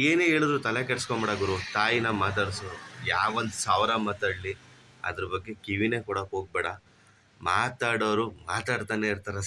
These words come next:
ಸಾಯೋವರೆಗೂ ಮಾತಾಡ್ತಾನೆ ಇರ್ತಾರೆ. ನೂರು ಜನ ಒಳ್ಳೇದ್ ಹೇಳಿದ್ರೆ ಅದ್ರಲ್ಲಿ ಒಬ್ಬ ಕೆಟ್ಟವ್ನು ಹೇಳೋದು ಇದ್ದೇ ಇರ್ತಾನೆ, ಏನು ಮಾಡೋಕ್ಕಾಗಲ್ಲ. ಮತ್ತೆ ನಿಮ್ಮ ಈ ಒಂದು ಸಕ್ಸಸ್ ಜರ್ನಿ ಇನ್ನೂ ಮುಂದುವರಿಲಿ, ಇನ್ನೂ ಒಂದು ಕೆಲವಷ್ಟು ಜನಕ್ಕೆ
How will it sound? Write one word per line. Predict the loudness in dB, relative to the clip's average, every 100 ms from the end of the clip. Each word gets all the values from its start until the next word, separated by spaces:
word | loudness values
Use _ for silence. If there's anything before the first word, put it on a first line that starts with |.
| -4
ಸಾಯೋವರೆಗೂ | 0 0 2 2 2 2 -2 -6 -4
ಮಾತಾಡ್ತಾನೆ | -4 -6 -6 -8 -6 -6
ಇರ್ತಾರೆ. | -10 -12 -12 -14 -20 -20 -20 _ _ _ _ _ _ _
ನೂರು | 6 6 6
ಜನ | 4 4 6
ಒಳ್ಳೇದ್ | 6 6 4
ಹೇಳಿದ್ರೆ | 4 4 4
ಅದ್ರಲ್ಲಿ | 4 4 2
ಒಬ್ಬ | 0 0
ಕೆಟ್ಟವ್ನು | -2 0 0 4
ಹೇಳೋದು | 4 2 0 -4 -4 -6
ಇದ್ದೇ | 0 4 4
ಇರ್ತಾನೆ, | 2 -4 -4 -8 -18 -6 0
ಏನು | 2 4 2 0
ಮಾಡೋಕ್ಕಾಗಲ್ಲ. | 0 -2 0 0 2 0 -4 -20 -8 -2
ಮತ್ತೆ | 2 4 4 4
ನಿಮ್ಮ | 2 2 2 2 2
ಈ | 2 0 -6 -4 -2
ಒಂದು | 2 4 4 0 -16 -6
ಸಕ್ಸಸ್ | -4 2 2 2 -2 0
ಜರ್ನಿ | 0 2 0 0 -6 -14 -14 -4
ಇನ್ನೂ | 2 4 4
ಮುಂದುವರಿಲಿ, | 4 6 6 6 4 2 0 -4
ಇನ್ನೂ | 0 4 4 4
ಒಂದು | 0 -2 -2
ಕೆಲವಷ್ಟು | 2 2 0 -4 -2
ಜನಕ್ಕೆ | -2 -4